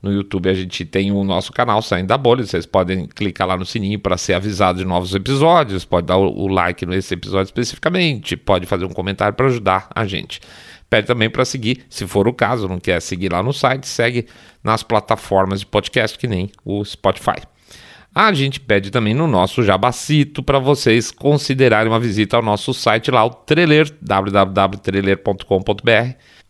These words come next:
onde a gente oferece lá o nosso e-book, que tá em fase de pré-lançamento, e nesse e-book a gente, é, apresenta pra vocês a forma com que a gente tem obtido notícias pra poder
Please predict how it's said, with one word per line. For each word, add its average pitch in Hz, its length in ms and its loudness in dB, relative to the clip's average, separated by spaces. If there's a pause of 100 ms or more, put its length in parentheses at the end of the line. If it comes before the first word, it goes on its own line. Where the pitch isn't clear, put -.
onde 147 280 6
a 143 80 6
gente 135 160 -2
oferece 117 520 2
lá 107 120 4
o 110 100 4
nosso 98 300 2
e-book, 170 320 4
que - 80 -20
tá 107 120 2
em 98 80 0
fase 95 360 0
de 95 60 -10
pré-lançamento, 127 920 0 (180)
e 175 80 -4
nesse 151 220 2
e-book 143 320 2
a 139 80 4
gente, 110 380 -2 (360)
é, 101 300 2
apresenta 131 720 2
pra 104 140 2
vocês 117 500 2
a 139 80 2
forma 185 420 2
com 143 180 -6
que 127 120 0
a 120 40 6
gente 113 220 -2
tem 113 240 0
obtido 110 540 -6
notícias 131 1080 0 (180)
pra 101 200 0
poder 98 540 -2